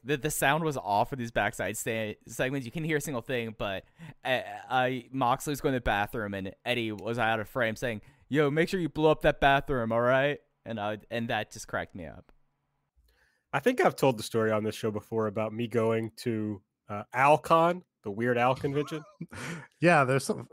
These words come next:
Speaker 3: uh, something about his teeth.
Speaker 2: Uh, yeah, I, so my girlfriend at the time, big Weird Al fan, and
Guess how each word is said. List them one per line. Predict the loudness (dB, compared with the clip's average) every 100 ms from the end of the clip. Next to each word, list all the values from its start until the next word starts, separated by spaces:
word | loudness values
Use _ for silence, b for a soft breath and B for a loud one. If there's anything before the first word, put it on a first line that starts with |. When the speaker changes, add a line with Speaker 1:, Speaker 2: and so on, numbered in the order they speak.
| -20
Speaker 3:
uh, | -20 -20 -20 _ _
something | -4 0 2
about | 4 2 0 _ -6
his | 0 0
teeth. | 2 2 2 -2 -14 -16 b _ _ _ _ _ _ -20 b b _
Speaker 2:
Uh, | 2 4 4 2
yeah, | 4 4 4 2
I, | 2 0 -2 -6
so | 2 4
my | 4
girlfriend | 6 4 4 -2
at | 2
the |
time, | 4 4 2 0
big | 2 2
Weird | 0 0
Al | 0 -2
fan, | -2 -2 -2
and | -4 -6